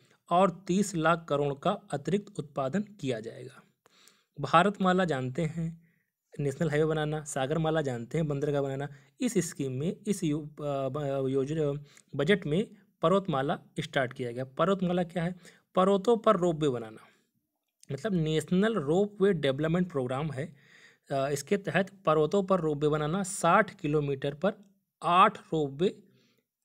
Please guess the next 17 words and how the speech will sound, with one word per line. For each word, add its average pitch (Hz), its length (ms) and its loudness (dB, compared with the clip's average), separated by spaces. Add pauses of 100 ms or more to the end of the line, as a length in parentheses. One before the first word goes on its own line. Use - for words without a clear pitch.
(180)
का 175 100 4
विकास 147 420 0
किया 127 180 -8
जाएगा। 120 340 -12
रोपवे 185 260 -2
क्या 190 120 4
होता 180 260 0
है? 185 220 -2 (480)
पर्वत 170 260 2
पे 180 340 0
जो, 165 280 0
अ, 151 140 0
ब-, 160 280 -6
ब-, 165 60 -4
लगा 156 320 2
होता 160 320 0
है, 165 220 -2